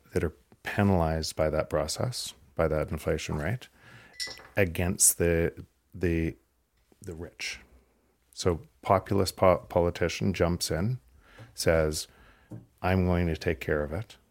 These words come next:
can't take care of it from the system. So they have to create a bigger enemy outside of the borders to be able to convince a population to go to war that it's not their fault.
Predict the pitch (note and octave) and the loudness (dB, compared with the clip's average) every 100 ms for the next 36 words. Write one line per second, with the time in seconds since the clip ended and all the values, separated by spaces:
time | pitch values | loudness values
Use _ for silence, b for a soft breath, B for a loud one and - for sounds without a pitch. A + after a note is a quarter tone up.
0 | _ _ _ _ _ - - D#3 - - | _ _ _ _ _ -4 0 0 -2 -2
1 | E2+ - D#2+ D#2 D2+ - D#2+ D#2+ - D2+ | -2 0 0 0 -4 -6 -6 -4 -4 -6
2 | - F2 C#3 - _ - B B B B | -4 -6 -8 -12 _ -20 B B B B
3 | B - - F#2 F2+ E2+ F#2 G2+ - F#2+ | B -6 2 4 4 4 0 -2 0 2
4 | F2+ - - - F#2 F#2+ F#2+ F2 F2 E2 | 2 -2 -18 0 2 4 4 4 2 0
5 | D#2 D#2+ - E2+ E2 D#2+ D2+ D2 F#2+ D#2 | -2 -4 -4 -2 -2 -2 -2 2 4 4
6 | D#2 - - - _ _ _ _ _ _ | -2 -6 -10 -14 _ _ _ _ _ _
7 | - - F2 D#2+ D#2 D#2+ - F#2 D#2+ F2+ | -8 -2 0 0 -2 -6 -6 -4 -2 0
8 | F#2 - - - - E2+ D#2 D#2+ E2 E2 | -2 -2 -6 -8 -2 -2 -2 -2 -2 -4
9 | - E2 - - E2+ D#2+ D#2 D#2+ D#2 D#2 | -8 -14 -14 -8 -4 -2 -2 0 -2 -2
10 | D2 C#2+ - D#2 D#2 D#2 C#2+ - C#2 - | -8 -6 -6 -6 -6 -8 -12 -12 -14 -14